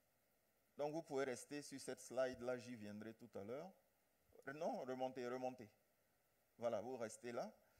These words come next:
Donc, en conformité justement avec ce qui se passe dans l'espace U M O A, le système L M D a été introduit en deux mille sept suite à la, à une directive justement de l'U M O A. Et ce système,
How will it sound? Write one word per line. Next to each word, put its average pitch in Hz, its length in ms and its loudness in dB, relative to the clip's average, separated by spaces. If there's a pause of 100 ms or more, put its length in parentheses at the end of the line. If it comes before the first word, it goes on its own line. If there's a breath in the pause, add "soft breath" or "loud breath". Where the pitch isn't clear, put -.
(200 soft breath)
Donc, 208 240 4
en 180 100 6
conformité 165 720 6
justement 156 480 2
avec 151 280 8
ce - 120 -2
qui 151 220 -4
se - 200 0
passe 143 340 6
dans 113 100 8
l'espace 113 580 4
U 147 160 8
M 131 140 4
O 127 140 12
A, 190 200 8 (340 loud breath)
le 117 140 2
système 170 580 6 (100)
L 165 160 12
M 156 180 10
D 156 160 8
a 135 80 12
été 120 280 2
introduit 117 680 2
en 107 120 6
deux 107 240 6
mille 127 280 4
sept - 520 2 (360 soft breath)
suite - 320 0
à 131 100 12
la, 110 300 12
à 101 60 12
une 143 180 4
directive 117 440 2
justement 113 440 2
de 120 80 2
l'U 113 240 6
M 107 140 4
O 98 120 6
A. 95 80 2 (300 soft breath)
Et 139 100 4
ce 151 160 0
système, 233 640 2